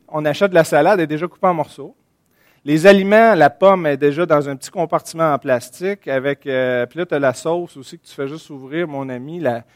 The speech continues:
tout est nettoyé, tout est prêt, je veux dire, c'est, c'est super, mais il y a deux, euh, générations, il fallait attendre que ça pousse. Hein ? Euh,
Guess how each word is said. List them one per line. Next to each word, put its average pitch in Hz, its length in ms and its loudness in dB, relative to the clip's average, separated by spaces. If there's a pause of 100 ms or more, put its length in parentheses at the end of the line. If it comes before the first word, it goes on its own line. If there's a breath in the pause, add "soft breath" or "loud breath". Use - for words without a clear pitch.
tout - 180 -10
est 175 60 2
nettoyé, 151 640 -6
tout 180 220 -18
est 131 180 -8 (140)
prêt, 170 480 -2
je 139 80 -14
veux 127 60 -16
dire, 143 200 -4
c'est, 131 260 -8 (260 soft breath)
c'est 143 160 -10
super, 170 680 2
mais 143 140 -4
il 151 180 -8
y 175 80 6
a 175 100 6
deux, 196 380 0
euh, 139 420 2
générations, 151 720 -2
il 175 60 -6
fallait 151 240 4
attendre 190 380 4
que 165 100 -6
ça 165 160 -2
pousse. - 500 -6 (640)
Hein ? 175 280 -2 (480 soft breath)
Euh, 143 320 4